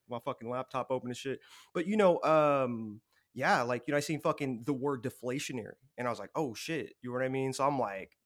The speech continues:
"Yo," you know what I mean? "Deflationary, that's Bitcoin," you know what I mean? So me, like, with no actual, like, real, like, financial, you know, uh, I guess background, like, you know, 'cause, uh,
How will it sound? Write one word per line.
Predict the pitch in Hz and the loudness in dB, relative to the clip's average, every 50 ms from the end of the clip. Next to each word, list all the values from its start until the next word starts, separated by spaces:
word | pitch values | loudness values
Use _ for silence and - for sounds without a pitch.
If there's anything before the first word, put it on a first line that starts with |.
| _ _ | _ _
"Yo," | 127 139 147 139 135 131 127 123 120 | 0 0 0 2 0 0 -2 -2 -4
you | 120 | -4
know | 131 143 | -4 -2
what | 139 | -2
I | 143 | -2
mean? | 139 135 127 | -2 -4 -4
"Deflationary, | 110 131 - - 185 208 208 - 147 135 135 135 131 - | -4 -6 -4 -2 -2 -2 -2 -2 -2 0 0 0 0 0
that's | 139 135 - - | -2 -2 -2 -4
Bitcoin," | - 139 175 196 196 - 131 120 90 - - - | -2 0 0 0 -2 -4 -8 -10 -10 -12 -16 -14
you | _ 127 | _ -6
know | 135 135 | -4 -4
what | 135 | -2
I | 139 | -2
mean? | 143 143 143 147 147 156 160 - _ _ - _ | -2 -2 -2 -2 -2 -4 -6 -10 _ _ -20 _
So | _ - 175 160 156 147 143 135 | _ 0 2 4 6 6 4 4
me, | 123 143 175 226 220 202 165 160 | 0 -2 -2 0 0 2 0 0
like, | 139 139 131 - | 0 0 -2 -2
with | 135 - | -6 -6
no | 139 143 147 143 139 135 - | -2 0 0 2 2 0 0
actual, | - 127 135 131 - - 139 131 127 117 | 2 2 2 0 0 -6 -6 -6 -4 -2
like, | 120 117 110 107 | -2 -4 -4 -6
real, | 113 127 123 120 | -8 -8 -4 -4
like, | 113 101 - - | -4 -6 -6 -8
financial, | - - 123 123 120 123 123 127 120 - - 123 120 117 113 113 110 - _ _ _ _ _ _ | -6 -4 -2 -2 -2 -2 -4 -4 -6 -8 -10 -10 -10 -10 -10 -10 -12 -16 _ _ _ _ _ _
you | 123 120 | -8 -4
know, | 113 113 107 104 - - | -4 -2 -4 -4 -6 -8
uh, | 101 98 95 92 90 85 - - 95 - _ _ _ _ _ _ _ _ _ | -10 -10 -10 -12 -14 -16 -16 -18 -20 -20 _ _ _ _ _ _ _ _ _
I | 117 113 | -8 -6
guess | 123 117 107 - - | -4 -6 -6 -6 -8
background, | 101 98 - 123 127 139 - 127 131 120 117 113 110 | -12 -6 -2 -2 -2 0 0 -2 -2 -2 -2 -2 -4
like, | 117 113 110 - | -4 -6 -6 -6
you | - 123 | -6 -4
know, | 120 110 110 107 98 - | -2 -2 -2 -4 -6 -8
'cause, | - 117 110 101 - | -10 -10 -10 -10 -10
uh, | - 107 101 95 98 | -12 -12 -10 -10 -12